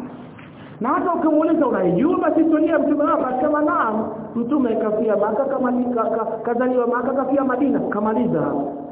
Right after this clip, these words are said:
Lakini muulize kwa hao anaowapenda, anawajua mpaka ma-girlfriend wake wote aliowahi kuwa nao katika maisha yake. Magoli mangapi kafunga kwa kichwa? Ana assist ngapi? Ana kadi ngapi?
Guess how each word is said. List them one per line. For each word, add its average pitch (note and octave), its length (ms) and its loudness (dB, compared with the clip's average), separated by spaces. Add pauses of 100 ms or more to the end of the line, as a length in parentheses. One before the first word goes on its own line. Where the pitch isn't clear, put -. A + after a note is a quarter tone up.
(640)
Lakini F4+ 300 0
muulize F4+ 480 2 (100)
kwa D4+ 120 4
hao G#4+ 380 4
anaowapenda, C4 800 2 (380)
anawajua A3+ 600 0
mpaka C#4 400 0
ma-girlfriend A3+ 760 0
wake A3+ 260 0
wote A3+ 300 2
aliowahi F#3+ 320 4
kuwa E3+ 220 2
nao D#3+ 220 0
katika D3 260 0
maisha C#3+ 280 2
yake. C#3+ 220 -2 (800)
Magoli A3 400 2
mangapi B3+ 440 2
kafunga A#3 400 -2
kwa G3+ 120 0
kichwa? G3+ 340 -2 (300)
Ana A3+ 260 -2
assist B3 340 2 (100)
ngapi? A#3+ 320 0 (420)
Ana A3+ 260 0
kadi C#4 300 0
ngapi? A3+ 640 -2